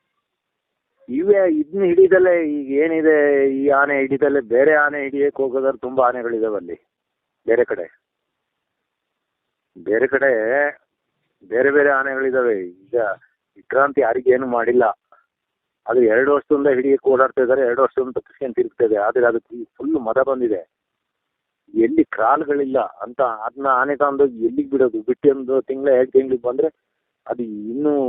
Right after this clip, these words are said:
ಮನುಷ್ಯನ ಮೇಲೆ ಅಟ್ಯಾಕ್ ಮಾಡುತ್ತೆ. ಇಷ್ಟವರೆಗೆ ಯಾರ ಮೇಲೂ ಮಾಡಿಲ್ಲ, ಯಾರನ್ನೂ ಕೊಂದಿಲ್ಲ. ಅಷ್ಟು ಒಳ್ಳೆ ಆನೆ ಅದು.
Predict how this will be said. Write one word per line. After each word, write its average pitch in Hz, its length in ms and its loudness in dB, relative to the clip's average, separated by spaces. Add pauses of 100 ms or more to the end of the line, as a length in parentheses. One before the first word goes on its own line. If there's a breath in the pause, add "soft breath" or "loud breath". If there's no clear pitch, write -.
(1040)
ಮನುಷ್ಯನ 139 240 -4
ಮೇಲೆ 131 180 2
ಅಟ್ಯಾಕ್ 123 280 -2
ಮಾಡುತ್ತೆ. 117 300 -2
ಇಷ್ಟವರೆಗೆ 135 600 0
ಯಾರ 110 260 0
ಮೇಲೂ 143 280 0
ಮಾಡಿಲ್ಲ, 147 300 2
ಯಾರನ್ನೂ 135 440 -2
ಕೊಂದಿಲ್ಲ. 113 400 -2 (1600)
ಅಷ್ಟು - 200 -2
ಒಳ್ಳೆ 135 180 4
ಆನೆ 131 200 0
ಅದು. 92 320 -10